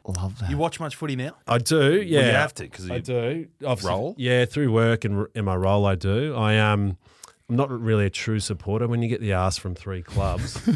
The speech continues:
Speaker 1: <laughs>
Speaker 3: you, um,
Speaker 1: I've gone the
Speaker 3: you
Speaker 1: opposite,
Speaker 3: kinda
Speaker 1: mate.
Speaker 3: take the love out of it a little bit,
Speaker 1: I'm a
Speaker 3: but
Speaker 1: nuffy now.
Speaker 3: I've fallen back in love. Yeah,
Speaker 1: Yeah.
Speaker 3: probably similar to you
Speaker 1: Yeah.
Speaker 3: guys.
Speaker 1: Mm.
Speaker 3: Um,
Speaker 2: With the Tigers?
Speaker 3: Yeah, my, my kids have jumped on the Richmond bandwagon, believe it or not, after
Speaker 1: Huge.
Speaker 3: the last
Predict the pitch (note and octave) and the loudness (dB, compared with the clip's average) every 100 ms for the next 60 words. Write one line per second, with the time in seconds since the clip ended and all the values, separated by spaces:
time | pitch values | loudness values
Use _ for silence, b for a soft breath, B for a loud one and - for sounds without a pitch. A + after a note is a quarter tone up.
0 | - D#4 - - - A2+ A2 G#2 C#3 A#2 | 0 -2 -2 -6 -4 2 6 6 6 4
1 | G#2+ G2+ F#2 - D3 B2+ D#3 G2+ F#2+ G2+ | 2 0 -2 0 0 2 2 2 2 2
2 | E3 D3+ C3 C#3 C3 G#2+ A#2 A#2 A#2+ A#2 | 2 2 2 2 0 0 0 2 2 2
3 | A#2+ B2+ C3 B2+ D#3 F3 C#3+ G#2+ F2+ A#2+ | 0 -2 -2 -2 0 2 4 4 2 2
4 | G2+ E2+ E2+ - E3 C3+ A#2+ A2+ G#2+ G2+ | 2 2 0 2 4 4 4 2 0 0
5 | G#2 C3+ B2 A#2 A2 F2+ F2 A2+ A2 A2 | -2 -4 -6 0 2 4 2 -2 -4 -4
6 | G2 F#2+ G2 F#2+ F2 - - - G2 F#2+ | -2 -4 -2 0 0 -2 -10 -2 0 2
7 | E2 - G#2+ G#2 G#2 G#2 C3+ G#2+ B2 B2 | 0 -4 -2 0 2 2 2 0 -2 -2
8 | C3 A#3 - - - _ _ - B2+ B2+ | -4 -6 -12 -14 -16 _ _ -4 -2 -2
9 | B2+ - C#3+ A#2 - - D3 B2 B2 A2 | -4 -8 -12 -12 -10 -6 -4 -2 -2 -2
10 | A#2+ A2+ G2 G#2 G2+ G#2 G#2+ G2+ G2 G2 | -2 -4 -4 -6 -6 -8 -8 -6 -4 -4
11 | G2+ A2+ C#3+ A#2+ G#2 G2+ G2 G2 C#3+ - | -6 -6 -8 -8 -6 -6 -6 -6 -8 -10
12 | A#2+ G#2 F#2 F2+ G2+ G#2 G#2 G2 - | -6 -6 -2 -2 -2 0 -2 -4 -8